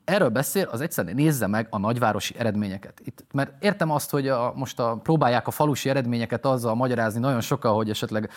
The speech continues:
alacsonyabb kulturális tőkével ellátott rétegek, ö, könnyebben, ö, ö, hisznek el olyan történetek, amelyeknek nincs valóság alapja. Itt arról van szó, hogy a Fidesz erősödött a nagyvárosokban. Budapesten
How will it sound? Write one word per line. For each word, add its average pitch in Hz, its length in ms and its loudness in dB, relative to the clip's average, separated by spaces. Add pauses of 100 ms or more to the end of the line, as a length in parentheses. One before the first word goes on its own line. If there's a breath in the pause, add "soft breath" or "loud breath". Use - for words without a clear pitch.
alacsonyabb 127 440 0
kulturális 117 440 2
tőkével 107 560 -2 (280 loud breath)
ellátott 123 440 0
rétegek, 117 560 -2
ö, 98 160 -2 (100)
könnyebben, 101 640 -2
ö, 101 120 -6 (540 loud breath)
ö, 101 180 -6
hisznek 120 360 -2
el 120 60 2
olyan 113 200 2
történetek, 117 420 -2
amelyeknek 101 460 -6
nincs 131 200 -2
valóság 143 400 -2
alapja. 156 240 0
Itt 120 120 -4
arról 185 240 4
van 117 80 0
szó, - 60 -6
hogy 135 100 -2
a 123 40 -2
Fidesz 120 260 -2
erősödött 110 600 0
a 117 60 -6
nagyvárosokban. 101 640 -2
Budapesten 131 540 0